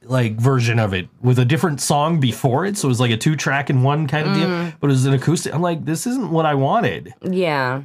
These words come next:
Speaker 1: Like, I wanna hear the actual song. So I actually had to say, "Play Welcome Home studio version."
Speaker 2: Wow.
Speaker 1: And to get it to play the one that I wanted, which is weird. It's a thing with Alexa,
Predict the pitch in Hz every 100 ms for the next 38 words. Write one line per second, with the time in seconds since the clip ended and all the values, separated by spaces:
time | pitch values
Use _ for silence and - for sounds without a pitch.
0 | - 120 120 175 220 196 208 160 127 139
1 | - 156 110 - 147 160 175 110 98 123
2 | 151 - 156 151 147 - 147 143 135 160
3 | 160 165 147 131 147 175 147 135 160 127
4 | - - 254 196 131 120 107 110 104 92
5 | 92 _ - 170 196 185 156 156 - -
6 | - 117 117 117 123 139 160 160 143 131
7 | 156 151 143 143 147 147 139 127 127 190
8 | 117 104 123 127 113 139 180 135 110 101
9 | 117 165 190 131 113 101 95 -